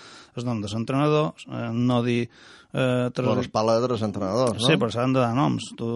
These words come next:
Speaker 1: quan t'atures a Guàrdia Civil, el primer que fas és demanar-te el carnet de conduir i
Speaker 2: Mhm.
Speaker 1: saps que tu ets qui ets.
Speaker 2: Mm.
Speaker 1: Entonces,
Speaker 2: O vols dir,
Speaker 1: quan
Speaker 2: o vo-, vols dir per, per no fer la sospita generalitzada?
Speaker 1: Exactament, exactament. Si han agafat tres italians, com si són tres portuguesos, com si són tres ibisancs,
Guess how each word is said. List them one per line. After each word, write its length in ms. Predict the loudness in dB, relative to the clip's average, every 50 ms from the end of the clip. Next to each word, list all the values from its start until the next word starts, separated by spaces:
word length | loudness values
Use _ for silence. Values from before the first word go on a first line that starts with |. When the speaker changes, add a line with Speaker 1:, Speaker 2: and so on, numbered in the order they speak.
| -4 -2 -2
Speaker 1:
quan 360 | 0 0 2 2 2 0 0
t'atures 360 | -2 -2 -2 0 0 0 0
a 40 | 0
Guàrdia 200 | 2 2 2 0 0
Civil, 160 | -2 -2 -2
el 80 | -2
primer 200 | -2 -2 -2 -2 -2
que 60 | -2
fas 160 | -2 -2 -4 -4
és 60 | -4
demanar-te 340 | -2 -2 0 0 -2 -4 -6
el 60 | -6 -6
carnet 240 | -4 -4 -4 -4 -6
de 80 | -6
conduir 360 | -6 -6 -4 -4 -4 -4 -4 -4
i 80 | -4 -2
Speaker 2:
Mhm. 20 |
Speaker 1:
saps 200 | -2 -2 -4 -4
que 140 | -6 -8 -8
tu 160 | -6 -6 -6
ets 160 | -6 -6 -8 -10
qui 180 | -10 -6 -4 -4
ets. 300 | -4 -4 -6 -12 -14 -16 _ _ -14 -10
Speaker 2:
Mm. 180 | -8 -8 -6 -4
Speaker 1:
Entonces, 240 | -4 -2 0 2 2
Speaker 2:
O 40 | 2
vols 120 | 2 4
dir, 140 | 2 0 0 2
Speaker 1:
quan 100 | 2 2
Speaker 2:
o 20 | 2
vo-, 140 | 2 0 -2 0
vols 200 | 0 0 0 2
dir 120 | 0 -2 0
per, 220 | 0 0 0 0
per 200 | 0 0 0 0 2
no 280 | 2 2 2 2 0
fer 160 | -2 -2 0 0
la 80 | 0 -2
sospita 760 | -4 -4 -4 -6 -8 -6 -6 -6 -2 2 4 4 4 4 2
generalitzada? 440 | 2 2 2 4 2 4 4 4 4
Speaker 1:
Exactament, 460 | 4 6 6 8 8 6 4 2 2
exactament. 540 | 2 4 4 4 4 4 4 4 4 2 0
Si 160 | -2 -2 0 2
han 80 | 2
agafat 360 | 2 2 4 4 4 4 2 0
tres 220 | -2 0 0 2
italians, 420 | 2 2 2 2 2 2 2 0 -2
com 160 | -4 -6 -2
si 60 | 0
són 160 | 0 0 0 2
tres 380 | 2 2 2 2 2 0 -2 -2
portuguesos, 560 | 0 0 0 2 4 4 6 6 4 2 0
com 140 | -4 -6 -4
si 60 | 0
són 180 | 0 0 0 2
tres 180 | 0 0 0
ibisancs, 560 | 2 0 0 0 0 2 2 4 2 2 0